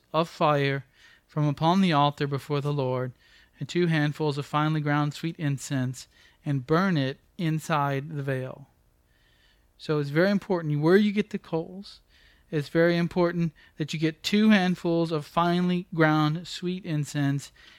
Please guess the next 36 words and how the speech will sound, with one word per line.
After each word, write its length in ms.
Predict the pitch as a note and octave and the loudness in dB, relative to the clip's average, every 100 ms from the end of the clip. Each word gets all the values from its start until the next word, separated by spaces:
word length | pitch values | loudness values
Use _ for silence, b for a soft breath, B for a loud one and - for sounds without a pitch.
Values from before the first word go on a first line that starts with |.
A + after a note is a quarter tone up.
| B | B
and 220 | E3+ F#3 | 2 4
then 380 | A3 A#3 F3+ F3+ b b | 6 6 4 2 b b
you 100 | F3 | 2
bring 200 | E3+ G#3+ | 6 6
it 100 | G3 | 4
inside 800 | G3+ G3+ G#3+ - F#3 F3 D#3+ E3 | 2 4 4 4 2 4 2 0
the 200 | F3 D3 | -4 -2
veil. 360 | D3+ D3+ D3 | 0 2 2
That's 240 | D3+ D#3+ - | 2 -2 -6
the 100 | D3 | -10
first 440 | - F3+ F#3 - | -4 -2 -2 -4
veil, 480 | D3+ C#3+ C#3+ C#3+ C#3 b b b b - | -2 0 0 -2 -4 b b b b -4
not 300 | D3 D#3 - | 0 0 0
the 80 | |
most 260 | D#3 D3 - | 0 0 -4
holy 440 | - F3+ F#3 D3+ | -2 2 4 2
place 560 | C3+ D3 C3 B2+ - - _ | -2 -6 -6 -8 -12 -20 _
veil. 420 | C3+ B2+ A#2+ A#2 _ _ _ b b b - | -10 -10 -10 -16 _ _ _ b b b -20
So 120 | D3+ | -4
going 160 | D#3 D#3 | 0 2
back 240 | D3+ - | 0 -2
to 80 | D3+ | -8
ten 320 | - D#3+ D3+ | -4 -2 0
one, 400 | E3 F#3 F#3+ F#3 - _ b b b b _ | 0 0 0 -4 -6 _ b b b b _
they 80 | C#3+ | -2
took 260 | C4+ B3+ | -2 2
their 140 | - G3 | 6 8
respective 520 | F3 - F#3 - E3+ | 6 6 4 2 -4
fire 360 | - F3+ F3 E3+ | 2 4 6 2
pans 580 | F3+ F3 E3+ E3 D#3+ | 0 0 0 0 -2
and, 220 | D#3 C#3+ - b - | -2 -2 -4 b -4
after 240 | D3+ - | -2 -2
putting 260 | - G3+ F#3+ | 0 2 2
fire 340 | - F3+ D#3+ | 4 4 4
in 220 | E3 F3 F3+ | 2 2 2
them, 300 | E3+ E3 | 2 -2